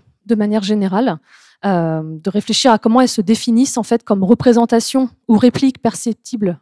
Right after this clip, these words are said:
d'un être et d'une chose, et, euh, et de voir aussi à quel point elles peuvent avoir un fort pouvoir social, euh, tout en risquant aussi parfois dans l'espace public la saturation visuelle. On est entouré et submergé d'images. Donc comment finalement, euh, le, le regard aussi se construit ou pas,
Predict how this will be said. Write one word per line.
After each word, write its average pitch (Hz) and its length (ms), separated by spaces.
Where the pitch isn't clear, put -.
d'un 208 180
être 233 220
et - 20
d'une 180 140
chose, 240 400
et, 247 240
euh, 185 340
et 196 120
de 208 80
voir 262 220
aussi 254 200
à 262 60
quel 240 160
point 262 180
elles 254 60
peuvent 220 160
avoir 214 260
un 190 80
fort - 220
pouvoir 233 340
social, 214 540
euh, 190 100
tout - 220
en 233 80
risquant 269 340
aussi 254 240
parfois - 400
dans 220 100
l'espace 214 320
public 214 360
la 220 80
saturation 220 580
visuelle. 190 520
On 196 120
est 185 180
entouré 226 680
et - 20
submergé 220 540
d'images. 202 400
Donc 185 100
comment 226 280
finalement, 220 600
euh, 170 200
le, 180 260
le 190 80
regard 233 380
aussi 220 260
se - 160
construit 262 500
ou 214 60
pas, 233 240